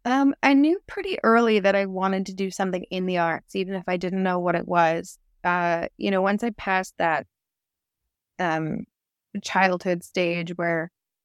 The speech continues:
everybody wants to be a marine biologist or a pediatrician, um, <laughs> if I, once I realized that I did not want to be either of those things, you know, once I actually learned what those jobs might be, not just a fancy word,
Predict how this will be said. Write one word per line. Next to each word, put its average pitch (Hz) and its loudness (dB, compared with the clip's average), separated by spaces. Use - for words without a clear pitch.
everybody 185 0
wants 175 -2
to 175 -8
be 175 -4
a - -2
marine 170 -4
biologist 160 -2
or 170 -2
a 165 -4
pediatrician, 170 -6
um, 175 0
<laughs> - -20
if 247 6
I, 233 6
once 214 0
I 233 2
realized 196 0
that 170 -2
I 196 4
did 220 6
not 214 8
want 190 6
to 180 0
be 180 -4
either 175 2
of 165 -2
those 165 -4
things, 165 -4
you 185 0
know, 180 4
once 180 -2
I 175 2
actually 175 2
learned 170 -2
what 165 0
those 165 -2
jobs 160 2
might 160 -4
be, 165 -2
not 170 -2
just 175 -6
a 160 -6
fancy 160 -6
word, 156 -4